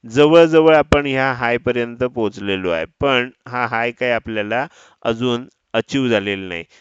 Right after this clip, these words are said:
तर तिथपर्यंत जातो का आपण तिथनं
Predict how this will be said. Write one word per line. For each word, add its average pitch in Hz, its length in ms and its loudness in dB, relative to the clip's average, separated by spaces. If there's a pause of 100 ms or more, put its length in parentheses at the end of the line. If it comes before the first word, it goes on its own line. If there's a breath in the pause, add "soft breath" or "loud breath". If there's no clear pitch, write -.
(160 soft breath)
तर 151 180 4
तिथपर्यंत 139 600 -2
जातो 139 340 2
का 127 140 0
आपण 123 280 -4
तिथनं 120 460 -4